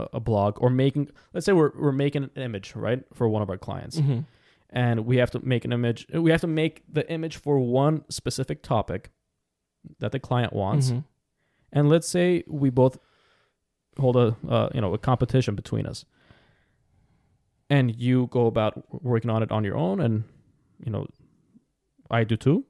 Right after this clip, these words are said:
Speaker 1: And
Speaker 2: Okay.
Speaker 1: we're working on, uh, separate computers, separate
Speaker 2: Mm-hmm.
Speaker 1: rooms, separate building, uh, buildings, right? And we complete the, the content. I mean, we create it and we bring it together.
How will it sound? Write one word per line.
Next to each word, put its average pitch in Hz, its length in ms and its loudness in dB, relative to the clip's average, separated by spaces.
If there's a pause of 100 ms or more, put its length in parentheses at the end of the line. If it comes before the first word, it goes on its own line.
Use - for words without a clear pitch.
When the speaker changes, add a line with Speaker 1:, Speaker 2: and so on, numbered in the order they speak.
Speaker 1:
And 120 200 0
Speaker 2:
Okay. 127 140 0
Speaker 1:
we're 123 120 0
working 117 260 0
on, 113 220 -4
uh, 117 100 -2
separate - 420 -2
computers, 208 480 0
separate 139 300 2
Speaker 2:
Mm-hmm. - 80 -6
Speaker 1:
rooms, 190 500 0
separate - 460 -2
building, 113 340 2 (140)
uh, 127 140 -2
buildings, 123 480 4
right? 127 240 0 (760)
And 143 360 6 (380)
we 135 520 2
complete 156 340 0
the, 123 320 8 (880)
the 120 340 0
content. 180 460 -4
I 113 40 -2
mean, 117 120 -2
we 117 100 -4
create 160 340 0
it 131 200 -2 (260)
and 156 220 -2
we 180 100 2
bring 190 200 -4
it 214 80 -6
together. 131 460 2